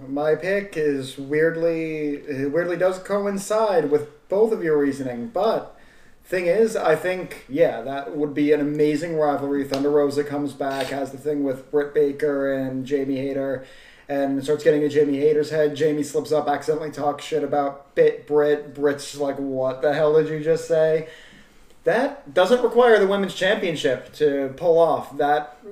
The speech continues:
story can absolutely happen and be a banger all summer without the women's championship there.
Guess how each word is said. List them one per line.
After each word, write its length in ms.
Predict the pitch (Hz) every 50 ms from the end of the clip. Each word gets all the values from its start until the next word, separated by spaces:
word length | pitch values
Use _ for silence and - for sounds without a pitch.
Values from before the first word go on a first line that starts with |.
| - 185 170 - - _ _ _
story 580 | - - - - 175 165 165 165 170 180 175
can 180 | 170 170 165 160 - -
absolutely 560 | 165 160 170 160 - - 180 180 190 185 180
happen 360 | 160 160 156 151 147 - 165 156
and 60 | 151 143
be 80 | 147
a 80 | 151 143
banger 520 | 131 139 151 147 151 156 160 165 165 156
all 240 | 165 156 151 151 147 147
summer 340 | - - 165 151 156 151
without 480 | 147 143 147 139 147 147 147 143 - -
the 80 | 165 147
women's 400 | 147 147 143 143 135 135 135 -
championship 760 | - 156 147 139 135 131 135 139 131 131 - 131 127 - -
there. 340 | - 120 120 - - - -